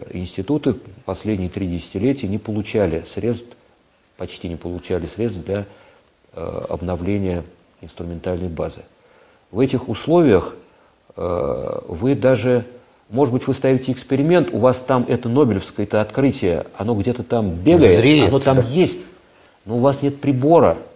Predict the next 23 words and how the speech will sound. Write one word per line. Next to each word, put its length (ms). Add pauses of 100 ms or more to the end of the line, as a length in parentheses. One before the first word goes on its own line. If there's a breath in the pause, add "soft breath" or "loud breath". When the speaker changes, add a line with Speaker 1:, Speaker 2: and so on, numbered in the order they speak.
(180)
Speaker 1:
чтобы 260
померить 680 (240)
и 80
сказать, 400
что 200
вот, 220
вот 220
оно. 260 (640)
Ну, 60
простой 340
пример, 340
да? 220 (320 loud breath)
Вот, 180
ну, 180
я, 220
поскольку 320
Speaker 2:
То 60
есть 160
от 80
Speaker 1:
за-, 40
Speaker 2:
нашей 280
бедности. 480
Speaker 1:
занимаюсь... 680